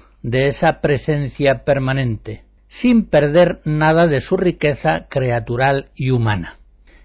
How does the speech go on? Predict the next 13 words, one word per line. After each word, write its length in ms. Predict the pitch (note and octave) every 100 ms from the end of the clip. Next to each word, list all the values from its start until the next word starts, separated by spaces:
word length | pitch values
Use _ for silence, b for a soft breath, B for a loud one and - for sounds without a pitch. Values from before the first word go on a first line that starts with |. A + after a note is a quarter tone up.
| b
Es 100 | B2+
decir, 340 | B2+ B2+ F#3 E3+
que 240 | C3+ C3 -
no 140 | C3
ha 40 |
habido 320 | C3+ C#3+ C3+ B2
propiamente 600 | C#3 C3 C3+ D3 C#3 C3
una 320 | C3 B2 A2+
transustanciación 1600 | F#3 G3+ F3+ D3 - C3 - G3+ G3+ E3+ D3+ C#3 - G3 A3 G#3
en 120 | B2
la 120 | A#2+ A2+
consagración 800 | A#2 G#2+ A2 A2 G#2+ - C3 C3+
eucarística, 800 | D3 G3 F#3 E3+ G3+ G#3 G#3+